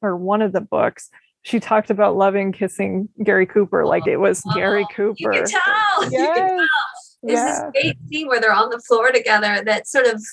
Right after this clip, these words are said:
Speaker 2: a lot of the,
Speaker 1: Yes.
Speaker 2: uh, there's famous sort of photos of that, but it's
Speaker 1: Mm.
Speaker 2: like, you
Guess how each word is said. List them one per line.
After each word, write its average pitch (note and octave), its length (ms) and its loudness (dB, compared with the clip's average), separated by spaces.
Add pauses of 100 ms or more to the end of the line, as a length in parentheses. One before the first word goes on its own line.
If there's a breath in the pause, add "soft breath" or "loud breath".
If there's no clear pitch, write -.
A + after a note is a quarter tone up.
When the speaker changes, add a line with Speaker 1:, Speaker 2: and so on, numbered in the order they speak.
(200)
Speaker 2:
a B3 60 0
lot A#3 200 2
of A3 80 0
the, B3+ 140 2
Speaker 1:
Yes. E4+ 420 0 (120)
Speaker 2:
uh, F#3+ 120 2
there's A3 220 0
famous A3 420 0
sort F#3 240 -2
of F#3 160 -12 (160)
photos G#3 400 2
of F#3 200 -2
that, F3+ 380 0
but F3 280 0 (400 loud breath)
it's G#3 260 2
Speaker 1:
Mm. G#3+ 40 -2
Speaker 2:
like, A#3 120 0
you - 160 -12